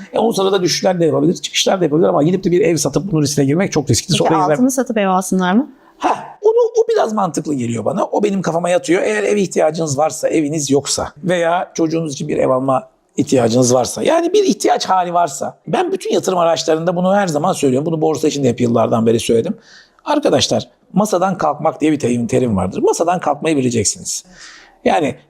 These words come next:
Speaker 1: e, bugün, yani yemek gibi düşünün bunu yani. Bugün karnınız çok aç. Tamam, benim gerçekten karnım aç şu anda diyelim ve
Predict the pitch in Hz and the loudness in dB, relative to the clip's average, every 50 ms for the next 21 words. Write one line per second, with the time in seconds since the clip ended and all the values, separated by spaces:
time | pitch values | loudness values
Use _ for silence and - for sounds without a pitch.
0 | _ _ _ - 427 480 571 508 381 247 214 - 311 - _ - 254 220 208 240 | _ _ _ -4 -2 2 2 4 4 2 0 -2 -8 -14 _ -8 -4 -2 -2 0
1 | 285 - 381 403 - - 208 190 170 156 - - 170 165 160 156 156 160 160 160 | 0 2 0 0 2 2 2 2 2 2 2 2 0 0 0 0 2 2 2 2
2 | 175 359 247 226 226 185 285 262 233 233 240 208 - 262 254 175 190 233 - - | 2 2 0 0 0 0 0 -2 -2 -2 -2 -2 -2 -2 0 0 0 0 -2 -4
3 | - _ _ _ _ _ _ - - - - 190 196 202 196 214 208 165 139 165 | -8 _ _ _ _ _ _ -2 0 0 2 2 2 2 2 2 2 2 2 0
4 | 196 185 170 185 185 185 190 190 170 165 - - 147 135 123 120 120 135 170 202 | 0 0 0 0 -2 0 0 0 0 0 -2 -2 -2 -2 -2 0 2 2 2 4
5 | 208 202 220 220 - 285 | 4 2 2 0 -2 -4